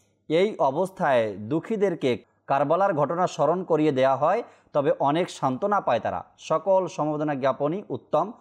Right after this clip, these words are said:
তবে শিশু বাচ্চা যারা, যাদের মারা যায়, ওই সকল মাদেরকে, ওই সকল মহিলাদেরকে যদি অন্য কোনো মহিলারা সমবেদনা জ্ঞাপন করে, তবে সান্ত্বনা দেয়, তবে সবচাইতে বেশি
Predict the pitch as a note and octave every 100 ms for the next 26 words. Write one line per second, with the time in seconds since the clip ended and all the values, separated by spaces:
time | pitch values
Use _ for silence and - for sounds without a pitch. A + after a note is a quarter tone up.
0 | _ _ _ B2 B2+ D#3+ F#3+ - _ _
1 | - - G#3 A#3+ A3 C#3+ A#2+ - F#3 G#3
2 | E3 C#3 C#3 B2+ B2 A#2+ A#2 B2 A#2+ D#3+
3 | F#3+ A#3 - _ _ _ _ D#3+ G#3 -
4 | A3 A3 G#3 D#3 C3+ C#3 E3+ D3 A2 C3
5 | B2+ C3 E3 D#3+ B2+ B2+ F3+ F3 C3 A#2
6 | C#3 F3 - A#2+ B2 C#3 F3 E3+ G#3 A#3+
7 | A#3 F3+ B2 B2 C3+ C3+ E3+ - - _
8 | - - D#3+ G3+ F#3 E3 D#3 B2 B2+ -
9 | E3+ D#3 E3 F#3+ A3 - D#3 C#3 D#3 -
10 | C#3 D3 F#3+ D#3 G3 A3 E3 C#3+ B2+ -
11 | D#3 D#3 A#2 G#2+ F#3+